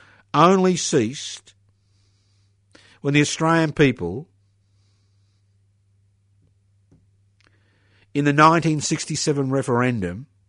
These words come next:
gave the Commonwealth the power to legislate on behalf of Indigenous Australians. A lot of people seem to have forgotten what nineteen sixty-seven was about. Nineteen sixty-seven referendum wasn't about giving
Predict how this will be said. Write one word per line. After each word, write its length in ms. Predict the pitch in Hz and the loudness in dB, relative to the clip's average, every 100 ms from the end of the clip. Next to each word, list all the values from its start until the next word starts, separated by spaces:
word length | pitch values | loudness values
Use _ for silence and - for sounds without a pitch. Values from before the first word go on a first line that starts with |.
| _ _ _ _ - 120 | _ _ _ _ -18 -4
gave 580 | 123 151 156 160 160 156 | 4 6 6 4 2 -2
the 100 | 170 | -10
Commonwealth 840 | - - 156 151 147 147 147 - | -8 0 0 0 -2 0 -2 -4
the 100 | 147 | -14
power 520 | - - 127 120 120 - - - | -10 -4 0 2 2 -2 -14 -2
to 120 | 127 | 0
legislate 720 | 127 143 143 135 - 135 139 | 4 4 2 -6 -4 -4 -2
on 180 | 117 107 | -4 -4
behalf 600 | 104 101 120 123 127 - | -6 -6 -4 -2 -2 -6
of 160 | 120 | -8
Indigenous 480 | 117 104 107 107 - | -6 -4 -8 -10 -12
Australians. 600 | 120 - 151 147 87 - - - _ _ - | -12 -6 -4 -4 -6 -12 -20 -20 _ _ -6
A 60 | 196 | 2
lot 120 | 254 | 2
of 100 | - | 4
people 240 | 202 175 | 0 0
seem 240 | - 175 156 | -6 -6 -6
to 60 | |
have 100 | 151 | -6
forgotten 520 | - 147 - 196 202 | -6 -2 2 2 2
what 160 | 156 123 | -2 2
nineteen 360 | 123 131 127 113 | 0 0 -2 -8
sixty-seven 680 | 131 - 120 - 131 139 | -12 -12 -12 -10 -10 -10
was 140 | 104 101 | -8 -8
about. 360 | 95 131 101 - _ _ _ _ _ - _ - | -4 -4 -6 -10 _ _ _ _ _ -20 _ -8
Nineteen 720 | 135 170 254 269 - 220 214 | 4 6 6 4 0 0 0
sixty-seven 720 | - 214 - 196 - 202 175 | -2 -4 -4 -4 0 0 0
referendum 500 | 156 143 143 147 127 | 0 0 0 0 0
wasn't 200 | 139 175 | -4 -4
about 300 | 147 127 113 | 0 0 0
giving 320 | 120 123 107 | -2 -4 -4